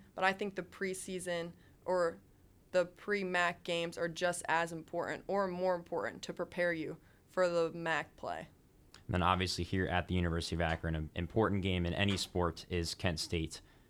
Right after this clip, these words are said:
Speaker 2: And the first time around on your schedule this year is January twentieth here at home.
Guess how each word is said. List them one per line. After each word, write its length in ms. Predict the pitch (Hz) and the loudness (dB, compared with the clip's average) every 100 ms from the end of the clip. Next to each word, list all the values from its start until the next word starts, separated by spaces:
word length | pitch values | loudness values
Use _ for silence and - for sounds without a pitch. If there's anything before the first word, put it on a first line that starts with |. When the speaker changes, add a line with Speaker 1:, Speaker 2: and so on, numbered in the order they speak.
| - | -4
Speaker 2:
And 260 | 85 80 80 | 0 2 0
the 60 | 82 | 0
first 280 | 98 90 | 0 0
time 160 | - 92 | 2 2
around 420 | 90 85 85 80 - | 4 2 0 -2 -4
on 140 | 90 82 | -2 0
your 80 | 82 | 0
schedule 340 | - 82 87 | 0 2 2
this 240 | 92 90 | 0 0
year 140 | 98 92 | 0 0
is 180 | 85 76 | 0 -2
January 480 | 92 90 87 82 | 0 2 2 0
twentieth 500 | 82 - 110 110 113 - | -2 0 2 2 0 -4
here 260 | - 92 | -2 0
at 80 | 85 | 0
home. 380 | - 98 98 98 | 0 0 2 0